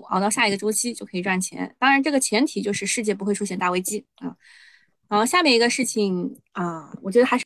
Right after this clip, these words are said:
挺重要的，就是股票型，啊，股票，普通股票型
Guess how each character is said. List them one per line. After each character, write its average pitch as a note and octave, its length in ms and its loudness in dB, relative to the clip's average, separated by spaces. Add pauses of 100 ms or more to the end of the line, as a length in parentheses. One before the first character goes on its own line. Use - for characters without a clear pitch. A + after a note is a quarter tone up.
挺 G3+ 120 -4
重 A3 120 0
要 G#3+ 160 2
的， - 80 -12
就 G#3+ 100 0
是 A3 140 -2
股 G3 200 -6
票 D#4+ 320 4
型， G3 400 -2
啊， F#3+ 120 -6
股 G3 180 -2
票， D4+ 420 4 (400)
普 A#3 200 0
通 G4 180 4
股 G3+ 140 2
票 C4+ 200 4
型 G3+ 380 -2